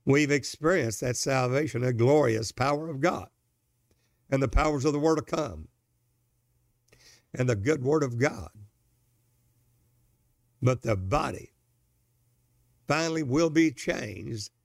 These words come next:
in the full consummation in glory. And that's what he's saying here. We're delivered right now from the body,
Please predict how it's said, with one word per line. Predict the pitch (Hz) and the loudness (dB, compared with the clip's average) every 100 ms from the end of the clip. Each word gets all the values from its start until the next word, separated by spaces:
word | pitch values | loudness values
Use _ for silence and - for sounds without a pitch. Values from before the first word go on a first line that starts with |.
| _ _ _ _ _ | _ _ _ _ _
in | 131 131 113 | -2 0 0
the | 98 - | -4 -2
full | 147 165 143 | 2 4 4
consummation | - 139 143 - 147 170 131 - - _ _ _ _ _ _ _ _ _ _ _ _ | 0 -2 -2 -6 -2 -2 -2 -6 -16 _ _ _ _ _ _ _ _ _ _ _ _
in | 135 135 131 | -2 -2 -2
glory. | 147 - - - _ _ _ _ _ _ _ _ _ _ _ _ - | -6 -6 -12 -20 _ _ _ _ _ _ _ _ _ _ _ _ -2
And | 123 120 | 0 2
that's | 120 - | -2 2
what | 120 | 0
he's | 131 120 | 2 -2
saying | 156 151 113 | 0 0 2
here. | 98 87 - _ _ _ _ _ _ _ _ _ _ _ - | 2 0 -6 _ _ _ _ _ _ _ _ _ _ _ 2
We're | 131 131 120 117 - - 113 | 4 6 4 0 -6 -14 -2
delivered | 117 123 165 156 107 101 196 _ _ - | 2 6 6 6 4 2 -4 _ _ -2
right | 127 - | 0 2
now | 131 151 131 | 0 0 0
from | 170 110 | -4 0
the | 95 | 0
body, | 85 110 170 139 107 | 0 0 0 -2 -6